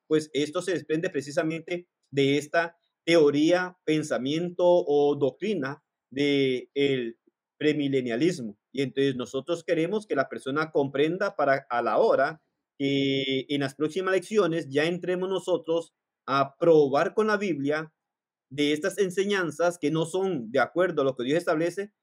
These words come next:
puedan tener conocimiento de esto, porque hoy en día era lo que se decía a la hora de la introducción, hermanos, que usted hacía menci-, mención sobre la manía, y es que esto es lo que se oye, usted oye a personas asustadas,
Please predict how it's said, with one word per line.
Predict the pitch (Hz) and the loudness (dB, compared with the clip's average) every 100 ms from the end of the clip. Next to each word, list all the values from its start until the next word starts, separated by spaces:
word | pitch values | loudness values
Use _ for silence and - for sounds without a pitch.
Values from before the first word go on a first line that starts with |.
| _ | _
puedan | 156 180 180 | 4 4 4
tener | 165 170 | -2 0
conocimiento | 147 135 131 170 226 139 | 0 0 -4 -2 -2 0
de | 139 | 0
esto, | 139 135 | 0 -6
porque | 135 139 131 | -2 -2 0
hoy | 160 226 | 2 2
en | 196 | 2
día | 208 214 196 | 2 2 2
era | 175 214 | 0 2
lo | 208 | 0
que | 160 139 131 _ | 0 -2 -2 _
se | - 143 | -2 2
decía | 131 127 156 185 190 156 | 2 0 -2 0 2 2
a | |
la | 131 135 | 2 2
hora | 175 | 2
de | 175 | 0
la | |
introducción, | 139 123 113 180 175 113 - - _ _ - | 0 -6 -2 -2 -2 -4 -12 -20 _ _ -6
hermanos, | 131 151 156 139 - | -2 2 0 -2 -2
que | 135 131 | 0 0
usted | 127 - 160 | -4 -4 0
hacía | 165 170 | 0 0
menci-, | 175 165 156 151 131 | -2 -2 -4 -6 -4
mención | 123 120 - 160 190 | -6 -6 -6 -4 -2
sobre | 180 131 127 127 123 - - | 0 0 2 2 2 -2 -2
la | 151 165 | 2 2
manía, | 131 180 208 135 _ _ _ - | 2 2 0 -2 _ _ _ -2
y | 147 160 | 2 2
es | 160 | 4
que | 220 | 0
esto | 208 | 2
es | 214 | 0
lo | 208 | 0
que | 165 | -2
se | 151 | 2
oye, | 220 175 | 2 2
usted | 139 - 190 | -6 0 0
oye | 208 226 | 2 0
a | - | 0
personas | 160 175 214 214 | -2 0 0 0
asustadas, | 180 160 143 - 196 208 208 - | -2 -4 -8 0 2 2 0 -4